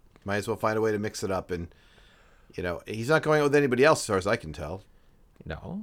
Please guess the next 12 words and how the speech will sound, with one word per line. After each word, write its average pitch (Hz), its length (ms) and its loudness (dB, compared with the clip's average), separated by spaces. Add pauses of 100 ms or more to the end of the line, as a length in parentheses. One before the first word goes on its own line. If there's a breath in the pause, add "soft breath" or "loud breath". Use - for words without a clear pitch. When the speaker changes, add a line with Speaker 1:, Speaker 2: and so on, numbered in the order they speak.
Speaker 2:
no, 95 320 -6
no. 104 260 -8
Uh, 104 80 -4
you 117 200 0
would 160 140 4
be 147 320 0
the 113 280 -4
authority 110 540 2
on 80 160 -8
such - 280 -14
things, - 520 -14
so. - 480 -10